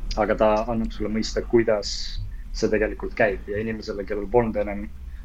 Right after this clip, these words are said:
äh, tehnilist, äh, background'i, siis minu jaoks oli see nagu väga huvitav aru saada, kuidas need asjad tegelikult töötavad. Ja siis, äh, nädalavahetusel on natukene sihuke suurem projekt, äh, noh, suurem ikkagist, äh, jõu-, jõuad ilusti ära teha. Äh,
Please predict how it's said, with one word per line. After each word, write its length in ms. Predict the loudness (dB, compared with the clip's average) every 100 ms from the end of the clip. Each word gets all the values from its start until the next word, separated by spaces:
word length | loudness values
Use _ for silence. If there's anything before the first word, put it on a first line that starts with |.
| -10
äh, 380 | -2 0 2 0 -2 -10 -2
tehnilist, 680 | 4 4 2 -2 -4 -6 -6
äh, 480 | -4 -4 -4 -6 -8 -8 -4
background'i, 580 | 2 4 4 2 2 -2
siis 300 | -2 -4 0
minu 160 | 2 4
jaoks 220 | 2 0
oli 140 | 0 0
see 80 | -2
nagu 160 | 0
väga 220 | 2 4 2
huvitav 320 | 2 0 0
aru 120 | 0
saada, 200 | -2 0
kuidas 280 | 0 0 -2
need 120 | -4 -4
asjad 200 | -4 -2
tegelikult 460 | -2 -2 -4 2
töötavad. 460 | 2 2 -4 -8 -10 -10 -8 2
Ja 120 | 4
siis, 320 | 4 4 2 0
äh, 140 | 2 4
nädalavahetusel 680 | 4 4 4 4 2 -4 -2
on 80 | 2
natukene 440 | 2 0 -2 -2
sihuke 340 | -4 -4 -2 2
suurem 480 | 4 6 6 4 -2 -6
projekt, 640 | 0 2 2 -2 -8 -2 2
äh, 360 | 2 0 -2 -6 -2
noh, 160 | 0 4
suurem 380 | 6 6 4 0
ikkagist, 800 | -6 -4 -4 -2 -2 -4 -4 0
äh, 140 | 0 4
jõu-, 200 | 4 4
jõuad 320 | 2 2 2
ilusti 320 | 0 0 2
ära 160 | 2 4
teha. 260 | 0 0 -2 -4 -12 -10 -8 -8
Äh, 320 | -4 0 0